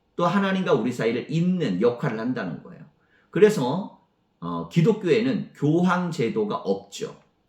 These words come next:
그리고 나서 감독제 혹은 장로제, 회중제와 같은 방식으로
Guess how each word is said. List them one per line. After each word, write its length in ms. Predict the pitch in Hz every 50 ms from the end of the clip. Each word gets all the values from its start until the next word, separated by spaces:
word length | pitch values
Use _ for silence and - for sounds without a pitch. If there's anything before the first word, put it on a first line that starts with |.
| _ _ _ _ _ _ _ _ _ _
그리고 280 | - 143 147 147 156
나서 580 | 135 113 104 101 - 175 196 214 - - - - -
감독제 960 | - - 113 120 127 131 123 139 - - - - - - 73 - - - _ _ -
혹은 260 | 147 135 156 156 147
장로제, 960 | 135 - - 180 110 120 127 135 139 147 131 - - 90 71 - - - _ _ _ - - -
회중제와 1120 | 190 180 160 - 196 190 185 165 147 - 110 90 78 - - - _ _ _ - 107 120 120
같은 460 | 123 117 - - 139 131 131 131 131
방식으로 1160 | - - 104 104 110 117 123 117 - 143 139 - - - - 90 - - 147 190 208 - -